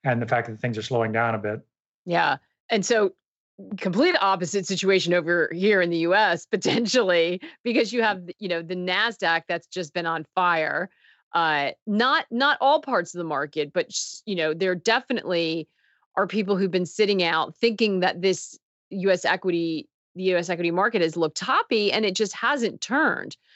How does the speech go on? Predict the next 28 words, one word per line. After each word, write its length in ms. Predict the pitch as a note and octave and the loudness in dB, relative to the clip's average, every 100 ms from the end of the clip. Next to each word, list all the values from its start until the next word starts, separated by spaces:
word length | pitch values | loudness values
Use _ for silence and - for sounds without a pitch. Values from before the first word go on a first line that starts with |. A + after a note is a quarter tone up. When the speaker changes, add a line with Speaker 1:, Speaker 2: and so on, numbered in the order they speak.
| _ - | _ -14
Speaker 2:
So 720 | - A#3+ A3+ G#3+ G#3 F#3+ F3+ _ _ _ _ _ _ _ | -2 2 4 4 4 2 -2 _ _ _ _ _ _ _
how 180 | F#3 A3+ | -4 -2
are 120 | D#4 | 0
you 100 | B3+ | -2
feeling 360 | - B3+ A3 G3 | 0 0 0 2
about 440 | G3 F3+ E3 - | 2 2 0 -2
the 80 | F#3 | -6
situation 520 | G3 F#3 F#3 E3+ F#3 | -6 -4 -4 -2 -4
here 120 | F3 | -2
in 80 | D#3+ | -4
the 100 | D#3+ | -4
U 140 | D#3+ | 0
S? 480 | A3 - - - - _ _ _ _ _ _ _ - _ _ _ - | 0 0 -4 -16 -20 _ _ _ _ _ _ _ -20 _ _ _ 0
Speaker 1:
Yeah, 220 | E3+ C#3+ | 2 2
I 20 | |
think 180 | F3 G3+ | 0 0
the 80 | D#3+ | 0
U 120 | E3 | 2
S 260 | F3 F3+ - | 2 0 -4
has 80 | C3 | -2
definitely 320 | D3+ D3+ C#3+ | -2 0 -2
been 180 | C#3+ C#3 | -2 0
a, 200 | C3+ C3+ | 0 -2
a 60 | A#2+ | -2
better 200 | D3 C#3+ | -2 0
than 100 | C#3 | -2
expected 420 | B2+ D3+ D3 B2+ | -2 -2 -2 -8
story. 540 | - C#3 B2 B2 A#2+ | -8 -4 0 0 -2